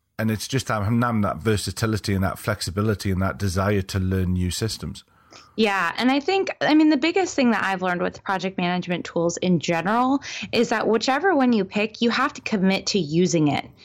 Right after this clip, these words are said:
Speaker 1: Yeah.
Speaker 2: It doesn't work <laughs> if you don't
Speaker 1: No.
Speaker 2: use it, or if, or if only you use it and other people on your team don't use it. You know,
Speaker 1: Yeah.
Speaker 2: everyone has to commit to it. Everyone has to use it. And even if you change to another one, you know,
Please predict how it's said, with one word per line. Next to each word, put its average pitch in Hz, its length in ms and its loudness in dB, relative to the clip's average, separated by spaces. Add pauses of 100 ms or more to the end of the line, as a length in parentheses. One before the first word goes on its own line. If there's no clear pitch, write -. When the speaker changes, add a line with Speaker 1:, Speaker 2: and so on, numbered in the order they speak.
(140)
Speaker 1:
Yeah. - 80 -2
Speaker 2:
It - 40 0
doesn't 302 300 4
work 214 420 2
<laughs> - 40 2
if 262 460 2
you 226 80 2
don't 226 220 0
Speaker 1:
No. 196 60 -4
Speaker 2:
use 208 240 4
it, 170 200 -2
or 202 180 2
if, 208 240 -4
or 214 200 2
if 208 160 -8
only 240 260 4
you 240 240 4
use 208 340 4
it 175 160 2
and 180 120 -2
other 220 240 0
people 214 240 0
on 190 100 -2
your 190 140 0
team 196 300 2
don't 220 320 0
use 160 220 0
it. - 120 -4
You 185 100 2
know, 175 160 0 (220)
Speaker 1:
Yeah. 185 120 -4
Speaker 2:
everyone 277 360 2
has 269 180 0
to 254 60 -2
commit 208 300 -2
to 185 120 -2
it. 170 140 -2
Everyone 196 360 -2
has 190 220 -4
to 185 80 -4
use 165 240 -2
it. 165 160 -4 (320)
And 190 280 0
even 226 260 2
if 220 120 -2
you 214 60 0
change 196 400 -2
to 202 60 0
another 175 340 0
one, 160 500 0
you 175 140 0
know, 156 320 0